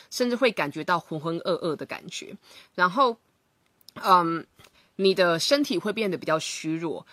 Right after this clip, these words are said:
通常如果说你前天没有睡好的人，隔天，我先讲生理的部分，通常生理会有一些现象，就是你会比较容易口渴，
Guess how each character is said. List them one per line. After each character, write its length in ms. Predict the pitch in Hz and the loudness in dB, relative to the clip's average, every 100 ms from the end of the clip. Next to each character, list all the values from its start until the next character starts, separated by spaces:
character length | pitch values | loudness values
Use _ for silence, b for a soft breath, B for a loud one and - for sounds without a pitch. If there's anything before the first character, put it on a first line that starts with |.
| b | b
通 180 | - 359 | -2 0
常 240 | 381 220 | 4 4
如 120 | 208 240 | 4 2
果 120 | 208 | 0
说 140 | 208 | 0
你 120 | 208 | -2
前 200 | 151 170 | -4 -4
天 160 | 165 196 | -2 -2
没 80 | 190 | 0
有 120 | 151 | -2
睡 200 | - 156 | -4 -6
好 180 | 139 139 | -6 -8
的 140 | 139 | -8
人， 160 | 87 107 | -12 -12
隔 240 | - 151 165 | -6 -4 -4
天， 280 | - 208 | 0 0
我 80 | 180 | 0
先 200 | 143 190 | -2 -2
讲 180 | 190 143 | -2 -4
生 240 | - 165 | -4 -4
理 100 | 160 | -4
的 60 | 90 | -8
部 180 | - 147 | -10 -8
分， 200 | 147 139 | -6 -6
通 160 | 226 294 | -2 0
常 160 | 233 | 0
生 260 | 208 240 247 | 0 -2 -2
理 140 | 170 | -4
会 160 | 156 208 | -4 -2
有 80 | 151 | -2
一 20 | |
些 180 | - 175 | -4 -4
现 220 | - 165 | -4 -4
象， 180 | 170 160 | -4 -4
就 140 | 175 | -4
是 100 | - | -6
你 80 | 151 | -6
会 100 | 214 | -6
比 80 | 185 | -4
较 120 | 170 | -4
容 160 | 165 | -4
易 40 | 160 | -6
口 280 | - 131 143 | -8 -8 -8
渴， 200 | - - | -10 -12